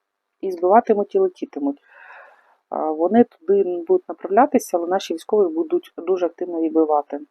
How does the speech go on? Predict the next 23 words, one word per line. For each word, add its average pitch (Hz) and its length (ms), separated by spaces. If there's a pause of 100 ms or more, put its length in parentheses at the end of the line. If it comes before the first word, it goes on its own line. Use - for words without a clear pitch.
(720)
Але 175 180
будуть 202 280
і 190 40
загиблі. 160 560 (1900)
Можуть 180 340
бути 160 220
дуже 160 300
багато 156 340
загиблих. 147 460 (1600)
Вода. 165 320
Де 160 120
в 214 60
нас 240 120
перегін 190 380
води? 160 220
Це - 180
або 196 300 (4000)
дамба, 196 420
не 160 140
дамба, 175 460
це, - 220
можливо, 233 560
це 208 400